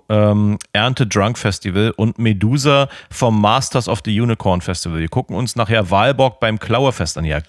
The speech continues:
geil, Alter, ihr seid richtige Macker. Ähm, ja, weiter geht es mit Jana Kogirakis, die auch einen Cent gespendet hat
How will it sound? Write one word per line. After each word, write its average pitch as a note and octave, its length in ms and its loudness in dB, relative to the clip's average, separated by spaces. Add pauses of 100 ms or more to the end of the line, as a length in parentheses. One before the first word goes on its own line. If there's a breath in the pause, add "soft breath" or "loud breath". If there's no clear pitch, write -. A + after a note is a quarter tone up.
geil, F#2 460 2
Alter, - 360 -8
ihr B1+ 140 -16
seid - 280 -18
richtige - 320 -12
Macker. E2+ 440 -6 (540 loud breath)
Ähm, A2+ 520 4 (220)
ja, C#3+ 300 2 (220 soft breath)
weiter C3+ 260 2
geht C#3 160 -2
es - 160 -2
mit C3 280 0
Jana A2+ 540 2 (140)
Kogirakis, A#2+ 920 0 (440 loud breath)
die A2+ 240 0
auch D#3 160 2
einen A2+ 160 0
Cent G#2 260 -2
gespendet G#2 540 -2
hat C3 300 -2